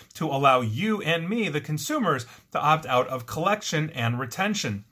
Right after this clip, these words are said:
The responses also provided a window into the retention practices, which range from, range from two months all the way up to five years for cellular tower data for, uh, basically the responding companies to this query. Only seven of the companies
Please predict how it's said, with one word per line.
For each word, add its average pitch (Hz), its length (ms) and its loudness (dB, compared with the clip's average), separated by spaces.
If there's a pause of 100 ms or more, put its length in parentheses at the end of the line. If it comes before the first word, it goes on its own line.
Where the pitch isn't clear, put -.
(640)
The 147 60 0
responses 165 500 2
also 151 280 0
provided 139 360 2
a 117 60 2
window 143 400 2 (380)
into 247 260 0
the 226 80 4
retention 127 560 -2
practices, 147 560 -2
which 143 220 -2
range 143 280 -2
from, 139 360 -4
range 156 260 0
from 131 180 -4
two 156 220 -4
months 185 320 2 (300)
all 156 180 6
the 185 80 -2
way 185 160 0
up - 220 0
to 165 80 -6
five 123 560 2
years 135 720 -2
for 156 160 -4
cellular 139 440 0
tower 220 520 0
data 117 420 2 (300)
for, 165 420 4
uh, 139 140 8
basically 151 400 -4
the 127 100 -2
responding 117 600 -2
companies 165 460 -2
to 123 140 -6
this 113 200 -6
query. 180 480 -2
Only 147 260 -2
seven 208 560 0
of 160 140 -4
the 160 80 -2
companies 156 480 0